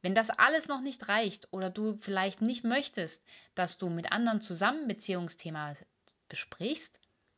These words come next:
dann kann ich dir mein Coaching ans Herz legen und ich würde mich wahnsinnig freuen, wenn ich dich in diesem Coaching eins zu eins eine Weile begleiten darf, bis du wirklich von dir sagen kannst, „Ja,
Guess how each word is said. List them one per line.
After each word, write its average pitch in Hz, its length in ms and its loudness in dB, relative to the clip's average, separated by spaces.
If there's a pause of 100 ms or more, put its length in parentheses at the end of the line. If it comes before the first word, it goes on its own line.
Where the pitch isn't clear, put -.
(240)
dann 160 180 -4
kann 196 200 0
ich 233 140 -2
dir 226 140 0
mein 226 200 0
Coaching 262 460 -4
ans 165 260 -12
Herz - 240 -8
legen 208 240 0
und 185 80 -2
ich 170 140 -8
würde 180 140 -6
mich 160 120 -4
wahnsinnig 233 460 -2
freuen, 190 340 0
wenn 165 140 -4
ich - 140 -12
dich 233 300 -8
in 233 120 0
diesem 202 260 -4
Coaching 185 540 -4
eins 214 240 -2
zu - 120 -4
eins 175 300 -2
eine 170 240 -8
Weile 226 220 0
begleiten 226 480 -2
darf, 196 260 -2 (600)
bis - 240 -6
du 214 280 0
wirklich 214 320 -4
von 185 200 -6
dir 180 120 -4
sagen 165 280 -6
kannst, 165 380 -12
„Ja, 165 280 -8